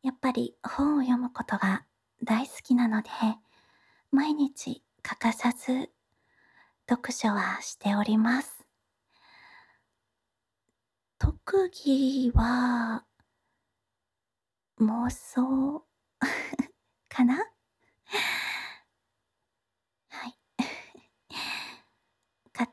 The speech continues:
手に頭の中でいろいろな妄想をしちゃって、それを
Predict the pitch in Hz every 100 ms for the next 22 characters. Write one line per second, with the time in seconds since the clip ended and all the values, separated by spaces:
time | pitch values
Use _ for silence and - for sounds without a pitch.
0 | - 262 285 294 294 240 - 262 277 294
1 | 294 - 269 240 226 - _ _ 233 233
2 | 240 254 269 269 277 285 277 - 262 254
3 | 262 - - 240 - _ - 240 247 -
4 | _ _ - - - - - - _ -
5 | - 240 254 269 277